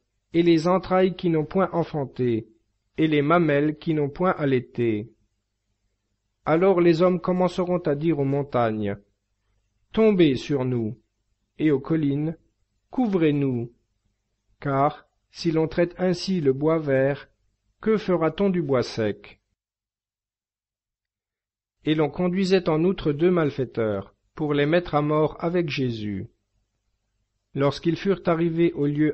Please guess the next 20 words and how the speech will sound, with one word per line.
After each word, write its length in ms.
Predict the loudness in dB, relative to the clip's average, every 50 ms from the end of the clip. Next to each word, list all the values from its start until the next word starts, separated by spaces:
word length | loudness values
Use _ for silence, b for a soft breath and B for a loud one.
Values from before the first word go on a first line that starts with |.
| -2 -4
appelé 400 | -6 -4 -4 -4 -2 -2 -4 -4
Calvaire, 720 | -4 -2 -2 -2 -2 0 0 0 0 0 -2 -6 -10 -14 _ _ _ _ _ _ _ _ _ -6
ils 200 | -6 -4 -2 -2
l'y 100 | -4 -4
crucifièrent, 920 | -4 -4 -4 -4 -4 -4 -8 -8 -6 -4 -2 0 0 0 -2 -6 -8 _ _ _ _ _ _ _ _ -8
ainsi 380 | -4 -4 -4 -4 -4 -8 -6
que 100 | -4 -4
les 140 | -4 -2 -2
malfaiteurs, 880 | -2 -2 -2 -2 -2 -4 -8 -6 -4 -4 -4 -2 -4 -6 -8 -14 _ _ _ _ _ _ _ _ _ _ _ _ _ -10
l'un 280 | -4 -2 0 0 2 2
à 80 | 0
droite, 460 | 0 0 0 0 0 0 -2 -8 -20 _ _ _ _ _ _ _ _ -10
l'autre 380 | -6 -2 -2 -2 -2 -2 -2
à 80 | -4 -4
gauche. 560 | -4 -4 -6 -4 -6 -6 -10 -12 -14 -16 _ _ _ _ _ _ _ _ _ _ _ _ _ _ _ _ _ -6
Mais 180 | -2 -2 0
Jésus 360 | 0 0 0 0 0 0 -4
disait, « 640 | -4 -4 -6 -6 -4 -2 -2 -2 -2 -2 -4 -8 -14 _ _ _ _ _ _ _ _ _ _ _ _ _ _ _ _ _ _ _ _ _ _ _ _ -4
Père, 480 | -2 0 0 0 0 -2 -4 -8 -16 _ _ _ _ _ _ _ _ _ _ -2
pardonnez-leur, 960 | -2 0 0 0 0 0 2 2 0 0 0 0 0 0 -2 -4 -8 -10 -16